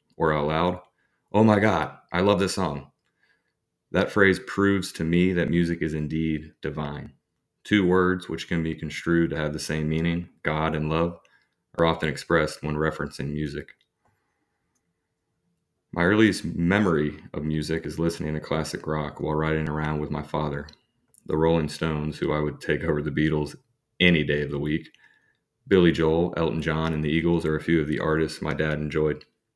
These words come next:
To this day, classic rock is one of my favorite genres. It has reached a point where I now see myself as a music junkie. Trust me when I say that I'm hopelessly addicted to music.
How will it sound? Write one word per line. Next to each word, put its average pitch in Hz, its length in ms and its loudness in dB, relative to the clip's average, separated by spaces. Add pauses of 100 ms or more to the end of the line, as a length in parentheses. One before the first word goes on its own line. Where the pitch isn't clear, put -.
(880)
To 95 100 2
this 90 220 2
day, 87 260 6
classic 78 420 -2
rock 78 300 -2
is 76 100 -4
one 76 160 -2
of 76 60 -2
my 73 140 -6
favorite 76 360 0
genres. 73 460 -6 (580)
It 82 120 0
has 85 100 4
reached 104 300 2
a - 20 -2
point 95 540 -2 (420)
where 80 240 0
I 78 80 -2
now 87 220 4
see 87 200 -2
myself 80 460 0
as 78 140 -2
a 76 40 -4
music 76 520 0
junkie. 73 520 -4 (680)
Trust 95 260 6
me 101 120 4
when 92 120 6
I 85 80 6
say 87 280 4
that 82 120 2
I'm 76 140 -2
hopelessly 80 560 0
addicted 76 340 -2
to 76 60 -6
music. 73 400 -8